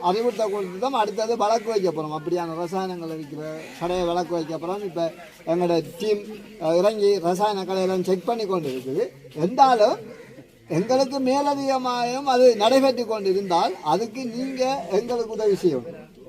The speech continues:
இப்படியான ரசாயனங்களை கண்டு எங்களுக்கு அறிவிப்பீங்கன்னா நாங்க அந்த கடையை போய் சீல் வைக்கக்கூடிய அதிகாரம் எங்கிட்ட இருக்குது. என்ன காரணம் சொன்னா எங்களோட சந்ததி வாழணும்.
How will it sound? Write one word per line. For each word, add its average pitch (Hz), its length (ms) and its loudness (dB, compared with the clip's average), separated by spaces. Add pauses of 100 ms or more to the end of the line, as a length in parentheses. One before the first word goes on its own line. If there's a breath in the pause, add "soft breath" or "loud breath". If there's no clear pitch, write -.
(120)
இப்படியான 233 600 0
ரசாயனங்களை 202 920 -2
கண்டு 214 300 -2
எங்களுக்கு 190 360 -2
அறிவிப்பீங்கன்னா 185 600 -2
நாங்க 233 240 -4
அந்த 185 180 -4
கடையை 185 320 0
போய் 190 180 0
சீல் 214 240 -2
வைக்கக்கூடிய 175 440 -2
அதிகாரம் 196 460 0
எங்கிட்ட 170 240 -4
இருக்குது. 135 400 -6 (480 loud breath)
என்ன 226 280 0
காரணம் 202 600 -2
சொன்னா 208 340 -6 (220)
எங்களோட 156 360 -4
சந்ததி 202 460 2
வாழணும். 147 480 -2